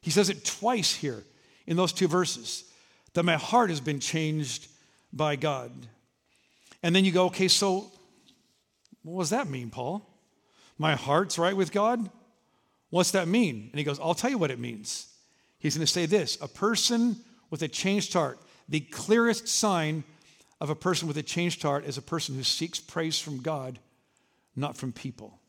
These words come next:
I wonder today, there's a, a little question, the clarifying question here is, "Who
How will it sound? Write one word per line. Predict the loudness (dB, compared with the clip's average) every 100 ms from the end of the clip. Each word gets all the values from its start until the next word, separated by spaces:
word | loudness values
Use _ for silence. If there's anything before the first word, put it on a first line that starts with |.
| _ _ _ _ _ _ _ _ _ _ _ _ _ _ _ _ _ _ _ _ _ _ _ _ _ _ _ _ _ _ _ _ _ _ _ _ _ _ _ -18 -2
I |
wonder | 2 4 2
today, | 0 0 0
there's | 0 0 0
a, | -2 -4 -16 -20 _
a | 0
little | 2 0
question, | 0 0 0 -2
the | -6
clarifying | -2 -2 0 -2 -6
question | -4 -6 -4 -10 -8
here | -6 -6 -8 -12 _ _ _ -8
is, | -6 -4
"Who | -4 0 4 2 0 -8